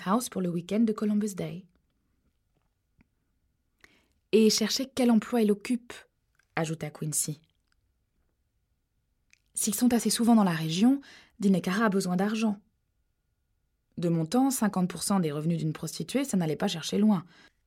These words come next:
Alors, soit il a une kyrielle de filles dont vous n'avez pas encore entendu parler, soit il a une autre source de revenus. Étant donné ce que nous savons de lui, il ferait un excellent guide de randonnée ou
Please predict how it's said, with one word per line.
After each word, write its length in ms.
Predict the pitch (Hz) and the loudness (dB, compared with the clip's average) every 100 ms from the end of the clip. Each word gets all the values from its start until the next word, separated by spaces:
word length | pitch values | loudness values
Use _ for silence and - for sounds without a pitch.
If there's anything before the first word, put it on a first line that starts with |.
| _ _ _ _ _ - | _ _ _ _ _ -4
Alors, 280 | 185 151 - | -2 -2 -4
soit 440 | - - 262 254 - | -4 -2 0 0 0
il 120 | 220 | 0
a 60 | 196 | 2
une 160 | 185 | 0
kyrielle 380 | - 254 254 247 | -2 -4 -2 0
de 80 | 226 | 0
filles 300 | 214 220 214 | -2 -2 -2
dont 120 | 185 | 0
vous 140 | 160 | -2
n'avez 200 | 165 156 | -4 -4
pas 120 | 156 247 | -2 -2
encore 240 | 247 233 | 0 -2
entendu 280 | 214 208 190 | 0 0 0
parler, 460 | 180 160 175 240 - _ _ _ | -4 -4 -4 -4 -6 _ _ _
soit 320 | - - 208 254 | -8 0 0 2
il 140 | 220 | 0
a 60 | 208 | 2
une 120 | 214 | 2
autre 200 | 233 - | 2 -2
source 240 | 214 226 | -6 -4
de 80 | 202 | -2
revenus. 360 | 202 190 180 165 - _ _ _ _ _ _ _ _ _ _ _ _ _ - | -2 -2 -2 -4 -12 _ _ _ _ _ _ _ _ _ _ _ _ _ -4
Étant 240 | 202 208 | 0 2
donné 240 | 214 220 | 6 6
ce 80 | 214 | 4
que 80 | - | 0
nous 100 | 190 | 0
savons 300 | 180 185 185 | 0 -2 0
de 60 | 180 | 0
lui, 320 | 214 302 320 | -2 -4 -4
il 140 | 196 165 | -6 -6
ferait 260 | - 175 | -4 -4
un 140 | 160 170 | -2 -2
excellent 440 | 175 - 185 175 | -2 -2 -2 -2
guide 240 | 175 196 | -2 -2
de 80 | 180 | -2
randonnée 600 | 180 170 170 175 220 302 - - | -4 -4 -4 0 0 -2 -8 -8
ou 320 | 202 220 | -4 -2